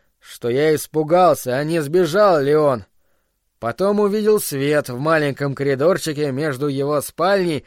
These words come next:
и этой, которую я делил с Арлет. Раньше делил.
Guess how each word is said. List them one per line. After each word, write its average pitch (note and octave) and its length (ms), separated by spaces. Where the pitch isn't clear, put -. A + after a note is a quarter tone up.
и B2 120
этой, D#3 500
которую C3+ 420
я C#3 200
делил C#3+ 340
с - 100
Арлет. D3 480
Раньше D3+ 720
делил. C3+ 500